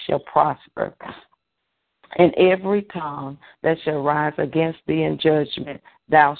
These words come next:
shalt condemn. This is the heritage of the servants of the Lord,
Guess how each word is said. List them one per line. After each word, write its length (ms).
shalt 260
condemn. 640
This 240
is 220
the 180
heritage 760
of 180
the 140
servants 480
of 180
the 100
Lord, 500